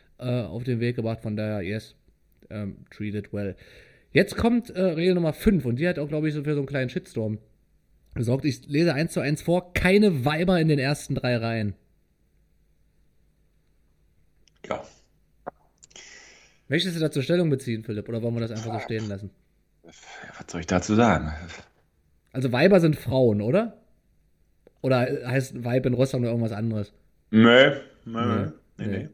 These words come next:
Speaker 1: Nee.
Speaker 2: äh, kann ich, äh, kann ich, ja, weiß ich auch nicht.
Speaker 1: Gut. Ähm, kann ich, kann ich dir ausdrücken, kannst du ja an die Wand pinnen, wenn du möchtest. Und meine Frage ist, was
Speaker 2: Ja.
Speaker 1: pa-, was passiert, wenn man als Frau in den ersten drei Reihen steht? Kriegt man dann auf die Schnauze?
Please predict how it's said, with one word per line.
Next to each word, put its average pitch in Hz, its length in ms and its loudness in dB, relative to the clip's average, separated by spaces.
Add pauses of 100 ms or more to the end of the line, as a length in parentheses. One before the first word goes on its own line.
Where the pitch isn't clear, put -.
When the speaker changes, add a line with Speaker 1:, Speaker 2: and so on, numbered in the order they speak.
(320)
Speaker 1:
Nee. 160 280 8
Speaker 2:
äh, 127 180 4
kann 139 180 -2
ich, 139 240 -8
äh, 120 300 -4
kann 117 200 -14
ich, 113 220 -14
ja, 80 320 -8
weiß 90 160 -20
ich 95 60 -20
auch - 80 -20
nicht. 73 320 -18 (1000)
Speaker 1:
Gut. 156 380 4 (800)
Ähm, 139 300 2
kann 165 180 2
ich, 208 160 2
kann 190 140 2
ich 214 100 4
dir 202 140 4
ausdrücken, 175 400 0
kannst 131 220 -2
du 170 40 0
ja - 40 2
an 151 40 -2
die 143 80 0
Wand 151 200 -2
pinnen, 120 200 0
wenn 107 120 -2
du 104 80 -2
möchtest. - 440 -8 (1800)
Und 135 240 -4
meine 151 200 2
Frage 160 240 0
ist, 143 100 0
was 160 120 2
Speaker 2:
Ja. - 60 -8
Speaker 1:
pa-, 160 160 0
was 156 180 -4
passiert, 151 340 0
wenn 165 120 4
man 170 280 0
als 139 220 -4
Frau 143 240 0
in 143 80 2
den 135 80 0
ersten 127 300 -4
drei 117 180 -2
Reihen 107 240 -4
steht? 156 320 -8
Kriegt 120 220 -8
man 107 120 -4
dann 107 100 -4
auf 101 80 -8
die 101 100 -8
Schnauze? 107 500 -10